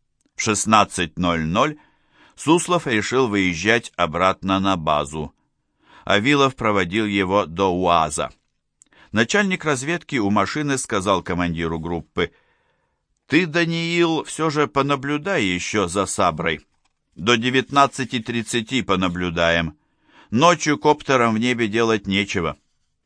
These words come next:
А ты предупреди Орлова, что как стемнеет, группа «Астра» будет метить батарею в Кадаме и бить по ней желательно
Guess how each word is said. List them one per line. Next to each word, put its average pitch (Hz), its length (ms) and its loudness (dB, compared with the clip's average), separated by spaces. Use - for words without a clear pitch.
А 208 120 4
ты 202 200 -2
предупреди 147 720 -4
Орлова, 104 680 2
что 127 200 0
как 143 220 2
стемнеет, 147 640 -4
группа 120 440 -2
«Астра» 127 460 0
будет 113 460 -4
метить 110 460 0
батарею 107 580 0
в - 80 -14
Кадаме 95 600 0
и 98 120 0
бить 131 320 -2
по 165 80 -2
ней 160 240 -2
желательно 143 760 0